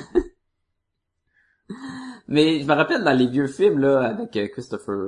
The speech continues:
euh, Reeve, là, quand il, il arrive, puis il regarde la cabine téléphonique pour se changer, puis il est tellement gros pis carré, pis la cabine est tellement petite, il est comme,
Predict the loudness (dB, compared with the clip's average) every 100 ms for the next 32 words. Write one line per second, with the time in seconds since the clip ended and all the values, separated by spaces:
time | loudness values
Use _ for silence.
0 | -6 -6 -4 -2 -4 -4 -4 -4 -6 -8
1 | -6 -6 -8 -6 -4 0 -2 -4 -4 -2
2 | 2 2 2 0 0 0 -2 -2 -4 -2
3 | -4 -2 -2 -2 -2 -4 -6 _ _ _
4 | _ _ _ _ _ -4 0 2 2 4
5 | 2 0 -4 -6 0 4 4 6 2 2
6 | 0 0 2 2 2 2 0 -2 -8 -2
7 | -2 0 0 -2